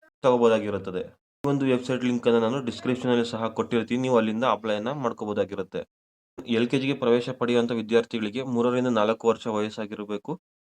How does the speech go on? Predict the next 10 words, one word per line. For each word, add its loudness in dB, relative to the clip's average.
ನಂತರ 0
ಯು 2
ಕೆ -2
ಜಿಗೆ 0
ಪ್ರವೇಶವನ್ನ 2
ಪಡೆಯುವಂತ 0
ಸ್ಟೂಡೆಂಟ್‌ಗಳಿಗೆ 0
ಮೂರರಿಂದ 0
ನಾಲ್ಕು 2
ವರ್ಷ, 0